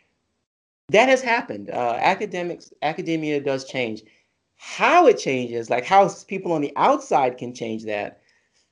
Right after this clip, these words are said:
that's tough. I, I really, I really don't know. Um, I, I still think that,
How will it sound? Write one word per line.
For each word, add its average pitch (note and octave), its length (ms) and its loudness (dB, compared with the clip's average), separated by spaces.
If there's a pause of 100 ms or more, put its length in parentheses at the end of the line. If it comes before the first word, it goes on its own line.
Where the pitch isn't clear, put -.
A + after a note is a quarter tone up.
that's E3 220 0
tough. - 380 -2 (220)
I, B2 180 4
I - 160 2
really, D#3 400 0
I - 60 -2
really D#3+ 200 0
don't D#3 200 -4
know. A2+ 520 -4
Um, A#2+ 560 -8 (120)
I, - 200 -2
I D#3 160 4
still G#3 260 -2
think D3 260 -4
that, B2+ 260 -4